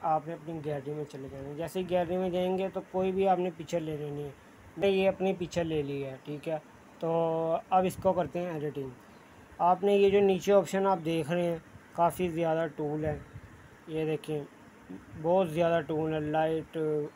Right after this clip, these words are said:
और ऑटो, रिसेंट, क्रॉप, हेलिंग, मेसिंग, ये बहुत ज़्यादा है। इसके अलावा भी आगे जाएंगे तो बहुत ज़्यादा आएंगे, इफेक्ट, कलर, बहुत ज़्यादा। अब आपको नहीं पता यहाँ से कैसे editing होगी,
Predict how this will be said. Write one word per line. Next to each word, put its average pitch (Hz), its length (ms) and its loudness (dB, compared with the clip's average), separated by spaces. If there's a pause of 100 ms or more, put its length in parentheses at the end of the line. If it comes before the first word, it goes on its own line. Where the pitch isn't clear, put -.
(120)
और 160 300 -6 (300)
ऑटो, 165 580 0 (600)
रिसेंट, 165 460 -4 (120)
क्रॉप, 165 560 -2
हेलिंग, 160 640 -4 (160)
मेसिंग, 160 680 -6 (440)
ये 170 120 -2
बहुत 185 360 4
ज़्यादा 170 300 4
है। 170 200 4
इसके 185 340 -6
अलावा 175 320 2
भी 175 140 -2
आगे 170 360 0
जाएंगे 165 340 -4
तो 170 120 -4
बहुत 160 280 -2
ज़्यादा 151 280 0
आएंगे, 135 360 -6 (440)
इफेक्ट, 160 520 -6
कलर, 165 260 0
बहुत 165 320 0
ज़्यादा। 147 320 -4
अब 175 140 0
आपको 175 260 0
नहीं 175 200 -2
पता 165 220 -2
यहाँ 165 220 -6
से 143 120 -8
कैसे 156 340 -4
editing 143 360 -6
होगी, 127 260 -10